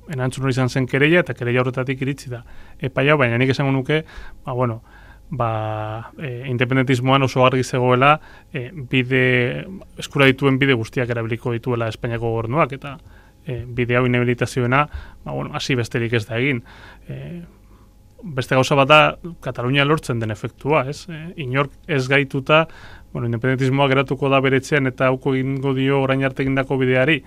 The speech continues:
ba, nekez gertatuko da hori, hau da, ba, eh, kontrako efektua,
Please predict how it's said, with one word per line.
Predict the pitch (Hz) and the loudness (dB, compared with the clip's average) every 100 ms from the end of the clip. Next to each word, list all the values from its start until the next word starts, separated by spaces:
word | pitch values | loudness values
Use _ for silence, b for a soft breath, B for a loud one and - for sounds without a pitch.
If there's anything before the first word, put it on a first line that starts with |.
| b b - | b b -18
ba, | 180 | -8
nekez | 147 147 113 | -2 0 0
gertatuko | 113 110 113 123 127 120 | -2 -4 -4 -6 -6 -6
da | 117 | -2
hori, | 131 131 110 | 0 0 -2
hau | 117 | 0
da, | 135 | 0
ba, | 117 123 - B B - | -2 -8 -18 B B -14
eh, | 165 160 165 170 - | -12 -10 -12 -14 -10
kontrako | 131 120 143 143 | -10 -2 0 2
efektua, | - 120 - 139 139 | 0 -6 0 4 4